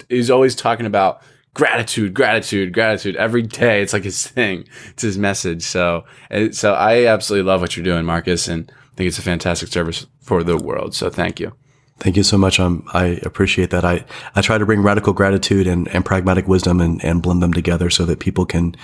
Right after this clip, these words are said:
Speaker 2: take action and, and find, you know, positive impact quickly with, with what they're doing.
Speaker 1: Hmm. So my final question is, if you could teach a course at a university, course of your creation or otherwise, what would it be? We've shared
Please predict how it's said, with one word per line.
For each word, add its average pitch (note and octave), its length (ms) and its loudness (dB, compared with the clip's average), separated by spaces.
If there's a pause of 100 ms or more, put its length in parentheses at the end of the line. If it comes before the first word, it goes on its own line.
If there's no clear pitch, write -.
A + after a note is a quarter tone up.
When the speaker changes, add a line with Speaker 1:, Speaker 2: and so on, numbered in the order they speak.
(320)
Speaker 2:
take F#2+ 200 0
action F2+ 380 2
and, E2+ 200 0
and F2 160 0
find, F2 520 0 (240)
you F#2 80 2
know, E2 320 -2
positive F2+ 380 0
impact E2+ 400 0
quickly F2 420 -2
with, - 480 -6
with F2 100 -8
what F2 140 0
they're D2+ 100 0
doing. E2 320 -4 (640)
Speaker 1:
Hmm. - 140 -12 (380)
So A2 360 4
my A2 160 2
final C#3 280 2
question G2+ 480 0
is, E2+ 360 -2
if - 220 -14
you A#2+ 240 4
could G#2+ 320 0
teach - 260 0
a G2 60 0
course - 680 0
at F#2 140 0
a F2 40 -2
university, F2+ 840 0
course A2+ 260 0
of G#2 80 -2
your G2+ 120 2
creation F#2+ 460 0
or F2 160 -2
otherwise, F2 640 -4 (400)
what G#2+ 140 4
would G2 140 2
it F2+ 100 -6
be? F#2+ 180 -2
We've G#2 160 2
shared B2 400 4